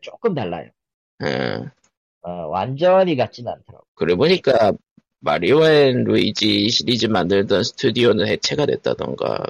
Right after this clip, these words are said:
Speaker 2: 그래, 그렇게 들었는데. 예.
Speaker 1: 조금 뭐, 어른의 사정이니까, 넘어갑시다.
Speaker 2: 예.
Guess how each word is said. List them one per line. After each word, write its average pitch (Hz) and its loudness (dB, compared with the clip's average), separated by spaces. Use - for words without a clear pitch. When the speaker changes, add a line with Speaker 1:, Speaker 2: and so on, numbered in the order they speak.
Speaker 2:
그래, - -8
그렇게 98 -4
들었는데. - -4
예. - -4
Speaker 1:
조금 117 2
뭐, 82 0
어른의 98 -4
사정이니까, 80 -16
넘어갑시다. - -14
Speaker 2:
예. 71 -8